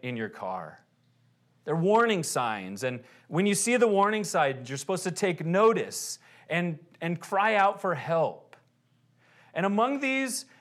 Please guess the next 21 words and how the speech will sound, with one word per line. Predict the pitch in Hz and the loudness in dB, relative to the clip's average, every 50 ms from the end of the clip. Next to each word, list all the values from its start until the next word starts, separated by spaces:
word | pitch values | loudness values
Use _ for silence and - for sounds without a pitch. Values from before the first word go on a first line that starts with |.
| _ _ | _ _
that | - 180 190 190 | 0 0 0 2
Moses | 190 190 214 226 220 233 247 208 170 - | 2 4 4 4 4 2 0 -2 -2 -2
lists | 175 185 196 196 180 - - | 0 0 0 0 0 -2 -4
in | 180 170 | -4 -2
Deuteronomy, | 160 165 175 170 165 156 156 165 175 180 175 165 151 135 120 120 120 120 120 - - _ _ - | 0 0 0 0 2 2 2 2 2 0 -2 -4 -4 -6 -6 -6 -6 -6 -8 -12 -18 _ _ -6
one | - 170 196 220 247 | -2 0 0 0 0
is | 233 185 185 180 165 - | -2 -2 -2 -2 -2 -4
famine | - - - 208 190 196 196 202 202 202 196 196 | -6 -2 0 2 2 2 2 2 0 -2 -2 -4
in | 190 170 170 175 | -4 -4 -2 -2
the | 165 | -2
land. | 151 151 165 175 175 143 107 92 92 - _ _ _ _ _ _ _ _ _ | -2 -2 -4 -4 -4 -6 -8 -12 -18 -20 _ _ _ _ _ _ _ _ _
Famine | - - - 180 185 190 196 202 202 196 180 | -20 -8 -6 -4 -2 -2 -2 -2 -2 -4 -2
in | 165 165 165 | -2 -2 -2
the | 160 | 0
land. | 160 156 165 165 160 127 104 87 80 87 - _ _ _ _ _ _ - - - _ | 0 0 0 0 -2 -4 -6 -8 -12 -16 -20 _ _ _ _ _ _ -20 -20 -20 _
So | - 214 | 0 0
you | 214 233 247 | 2 2 4
might | 247 254 262 254 | 2 2 2 4
ask | 214 202 214 226 240 233 - 226 | 2 2 2 2 0 -2 -4 -4
in | 220 202 | 0 0
the, | 196 175 151 | 0 0 0